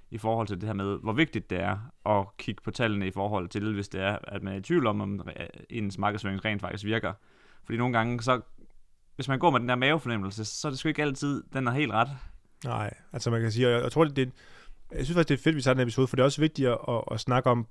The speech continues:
Speaker 2: i nogle forskellige, øh, aspekter. Men jeg kunne godt tænke mig at starte med at skyde over til dig, for jeg kender jo din, din webinarhistorie, som jeg tænker, du gerne vil fortælle
Speaker 1: Ja.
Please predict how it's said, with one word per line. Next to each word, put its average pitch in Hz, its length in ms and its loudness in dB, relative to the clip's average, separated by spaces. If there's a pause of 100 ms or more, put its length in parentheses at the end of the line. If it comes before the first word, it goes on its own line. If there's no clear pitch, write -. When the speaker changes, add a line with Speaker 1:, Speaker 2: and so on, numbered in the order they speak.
Speaker 2:
i 131 60 -2
nogle 117 140 0
forskellige, 110 600 2 (460)
øh, 104 200 0
aspekter. 131 420 2
Men 113 80 0
jeg 107 60 2
kunne 110 60 4
godt 131 100 4
tænke 165 120 2
mig 165 80 6
at 135 60 4
starte 143 260 2
med 151 60 -2
at 123 40 -2
skyde 127 160 -4
over 120 80 0
til 113 60 -2
dig, 123 140 2
for 123 60 0
jeg 113 100 0
kender 156 200 4
jo 151 60 6
din, 110 220 2 (120)
din 110 160 -2
webinarhistorie, 110 800 2
som 107 140 -2
jeg 107 80 0
tænker, 120 160 0
du 117 60 2
gerne 110 120 0
vil 117 100 2
fortælle 110 440 0 (160)
Speaker 1:
Ja. 120 140 2